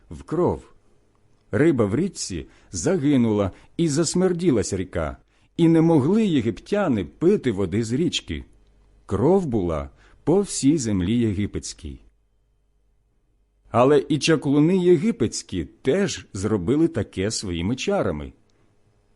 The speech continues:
І серце фараонове затвердло, і не послухав їх, як і передсказав був Господь. Повернувся фараон, увійшов до палати, і було йому це байдуже.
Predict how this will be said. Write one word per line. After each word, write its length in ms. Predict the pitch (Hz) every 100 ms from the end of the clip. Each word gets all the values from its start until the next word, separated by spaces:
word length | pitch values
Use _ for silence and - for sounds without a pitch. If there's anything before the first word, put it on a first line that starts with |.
| -
І 120 | 82
серце 460 | - 101 95 - 92
фараонове 800 | 92 82 92 190 143 85 69 - _ _ _
затвердло, 840 | 95 87 127 139 180 127 85 76 69 - _ _
і 120 | 160 143
не 140 | 160
послухав 640 | 160 208 - 147 117 110
їх, 440 | 90 85 76 - - _ _ -
як 340 | 78 107 135 - -
і 100 | 107
передсказав 840 | 107 90 87 - 76 69 135 185
був 360 | 160 170 160 147 _
Господь. 680 | - 71 92 - - 73 - _ _ _ _ _ _ _ _ _ _ _ _ _ _ _ _ _
Повернувся 680 | 135 117 107 104 170 - 180
фараон, 540 | 175 170 156 156 151 - _ _ _ -
увійшов 540 | 120 151 143 220 190
до 120 | 127
палати, 580 | - 90 113 170 175 175 - _ _
і 100 | 175
було 320 | 147 131 151 208
йому 320 | 185 165 156
це 300 | - 117 123
байдуже. 760 | 82 127 131 98 87 73 67